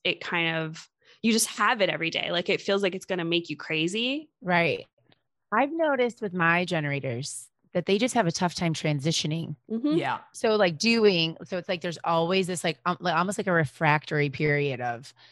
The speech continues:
Speaker 2: "Why did I do this?" <laughs> You know, like, there's this, like, long time of, like, "I can't believe I'm still at this shitty job or doing this shitty business or with this shitty person."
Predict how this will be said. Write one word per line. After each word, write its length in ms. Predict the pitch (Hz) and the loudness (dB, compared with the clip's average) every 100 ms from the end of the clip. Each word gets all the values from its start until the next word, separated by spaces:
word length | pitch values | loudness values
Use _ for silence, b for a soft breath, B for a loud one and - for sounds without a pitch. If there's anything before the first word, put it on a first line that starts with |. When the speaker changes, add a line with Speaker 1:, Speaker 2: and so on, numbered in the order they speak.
| b _ | b _
Speaker 2:
"Why 380 | 151 151 143 147 | -4 2 4 4
did 140 | 151 | 4
I 140 | 147 147 | 2 2
do 260 | 143 151 147 | 4 4 6
this?" 420 | 139 143 - - | 4 4 2 -2
<laughs> 40 | - | -2
You 140 | 240 | 4
know, 160 | 208 214 | 10 10
like, 140 | 202 | 10
there's 180 | 202 196 | 6 2
this, 160 | 190 214 | 0 0
like, 140 | 180 | 0
long 480 | 175 170 165 175 180 | 2 6 8 6 6
time 220 | 180 165 | 4 2
of, 80 | 160 | 2
like, 140 | 156 - | 0 -2
"I 60 | |
can't 240 | 160 190 175 | -4 -2 0
believe 140 | 180 | 4
I'm 120 | 170 160 | 4 2
still 220 | - 165 | 0 0
at 120 | 160 | 0
this 100 | - | -2
shitty 280 | - 151 165 | -2 -2 2
job 400 | 160 143 147 139 | 6 6 6 4
or 120 | 151 | -2
doing 260 | 135 151 151 | 0 0 2
this 100 | 156 | 0
shitty 280 | - 165 156 | 0 -2 0
business 500 | 156 143 151 151 160 | 0 0 0 0 -2
or 80 | |
with 120 | 147 151 | -4 -4
this 120 | 156 | -4
shitty 240 | - 160 | -4 -4
person." 440 | 160 151 - 156 | -2 -4 -2 -4